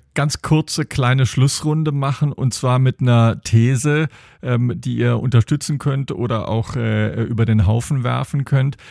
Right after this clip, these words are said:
Äh, das, was uns jetzt in den nächsten vier Jahren bevorsteht, so sagen viele Beobachter hier in den U S A, das könnte der größte Umbruch in der U-S-Politik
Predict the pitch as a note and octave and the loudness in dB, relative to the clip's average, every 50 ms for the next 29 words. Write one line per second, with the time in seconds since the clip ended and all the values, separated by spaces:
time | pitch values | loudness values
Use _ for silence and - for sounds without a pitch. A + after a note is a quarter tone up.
0 | - - - _ - C3 A2+ - - C3 C3+ - - - - C3+ C3 - - - | -20 -20 -18 _ -6 -6 -6 -2 0 0 0 0 -2 -4 -2 -2 -2 -2 -2 -4
1 | C3+ A#2+ - C3 B2+ A#2+ - - C3 A#2+ B2 A#2 A#2 A#2 A2+ A#2 B2 C3 - - | -4 -2 -2 -2 -4 -4 -4 -4 -4 -2 0 2 2 2 2 2 2 0 -2 -4
2 | - - C#3 B2 - - - C3+ B2+ B2 A2 A2 G#2 A2 B2 C3 B2+ C3+ B2+ G2+ | -6 -8 -8 -8 -8 -4 -2 0 0 0 0 0 0 0 -2 -2 -2 -4 -4 -4
3 | A#2 G#2 - - - D#3+ E3+ - - - D#3+ D3+ D3 - C3+ B2 G#2 A2+ A2+ A2+ | -6 -8 -8 -6 -4 -4 -4 -4 -4 -4 -6 -6 -4 -6 -6 -4 -2 -2 -2 -2
4 | A2 A#2 G#2+ - - C#3+ C#3 C#3 C3+ C3 B2+ G#2 E2+ A2 - B2 A2+ B2 A2 B2 | -2 -4 -6 -6 -6 -6 -4 -2 -2 -2 -2 -4 -4 -4 -4 -4 -4 -2 -2 -2
5 | A#2 A2 - - B2 G#2 F#2 B2 B2 A#2+ A2+ A#2 A2+ A#2 - A#2+ A#2 A2 G#2 - | -2 -2 -2 0 0 0 0 0 0 0 0 0 -2 -2 0 0 0 0 0 -2
6 | - G#2 G#2+ A#2 B2 - - A#2+ - - - C#3 C3+ - C3 A#2 A#2+ A2 G2 - | -6 -6 -4 -4 -6 -2 -2 -2 -2 0 -2 -2 -2 -2 -2 -2 -2 -2 -2 -2
7 | - A2+ A2+ B2 C#3+ C#3+ - - D3 - - C#3+ C#3 D3+ D3+ C#3+ C#3 C#3 C3+ - | -2 0 2 2 2 0 -2 -4 -6 -4 -2 -2 0 0 0 -2 -2 -4 -4 -4
8 | - - C3 B2+ B2 B2 - A#2 A#2+ - - - B2+ B2 - - - - - D3 | -4 -2 -2 -2 -2 -2 -2 -2 -2 -2 0 0 0 0 0 -8 -10 -6 -4 -2
9 | C#3 B2+ B2+ A2+ - - - - C#3+ C#3 C3+ - - | -2 -2 -4 -6 -8 -12 -6 -2 -2 -2 -2 -4 -10